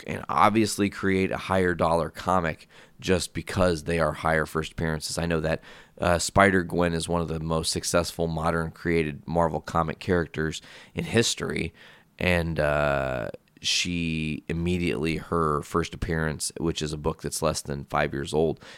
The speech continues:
is already at two hundred dollars. So that tells you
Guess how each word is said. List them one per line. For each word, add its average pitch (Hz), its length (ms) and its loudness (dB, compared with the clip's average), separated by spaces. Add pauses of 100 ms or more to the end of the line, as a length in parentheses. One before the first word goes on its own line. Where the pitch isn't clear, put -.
(100)
is 82 200 -2 (160)
already 78 240 2
at - 100 -6
two 82 140 -6
hundred 73 240 -10
dollars. 71 500 -4
So 73 540 0
that 82 340 0
tells 87 300 2
you 71 260 -2